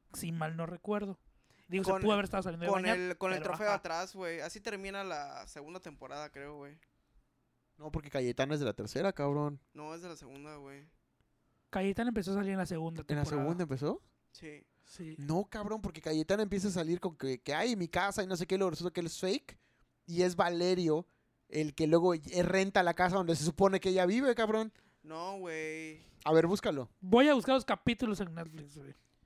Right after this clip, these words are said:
Speaker 3: La segunda temporada.
Speaker 2: Desde la segunda anda con, anda con Polo, porque es como que, ¿sabes qué? Si te sientes
Speaker 3: ¿Y en qué termina la
Speaker 2: estresado,
Speaker 3: segunda?
Speaker 2: si te sientes frustrado, en que iban a descubrir a Polo, güey,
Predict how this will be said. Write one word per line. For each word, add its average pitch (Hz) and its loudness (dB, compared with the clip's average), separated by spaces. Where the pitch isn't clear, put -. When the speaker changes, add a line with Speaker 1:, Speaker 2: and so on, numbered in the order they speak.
Speaker 3:
La 147 -4
segunda 190 0
temporada. 185 0
Speaker 2:
Desde 202 -4
la 208 -2
segunda 220 -4
anda 226 -4
con, 156 -10
anda 202 -8
con 147 -16
Polo, 180 -6
porque 175 -10
es 190 -10
como 185 -12
que, 139 -14
¿sabes 180 -12
qué? 196 -14
Si - -18
te 175 -14
sientes 175 -10
Speaker 3:
¿Y 165 0
en 175 -2
qué 196 2
termina 196 0
la 202 4
Speaker 2:
estresado, - 2
Speaker 3:
segunda? 185 2
Speaker 2:
si 190 -16
te 185 -14
sientes 214 -14
frustrado, 202 -8
en 196 -8
que 202 -10
iban 240 -8
a 226 -6
descubrir 170 -10
a 190 -8
Polo, 175 -8
güey, 151 -12